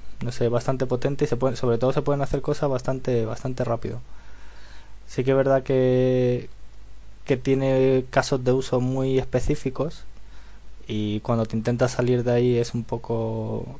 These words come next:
es un poco complejo, tienes que tocar, tienes que hacer mucho monkey patch y tal y tocarle por debajo.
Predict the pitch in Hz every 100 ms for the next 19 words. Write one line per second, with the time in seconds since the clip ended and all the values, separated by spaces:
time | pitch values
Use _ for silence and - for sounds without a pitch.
0 | - - 113 - 110 104 120 131 107 107
1 | 110 110 107 110 107 104 104 107 - -
2 | - - 113 117 107 - 110 110 - 117
3 | 113 110 110 107 - 127 123 117 120 123
4 | 117 113 117 110 107 113 113 123 131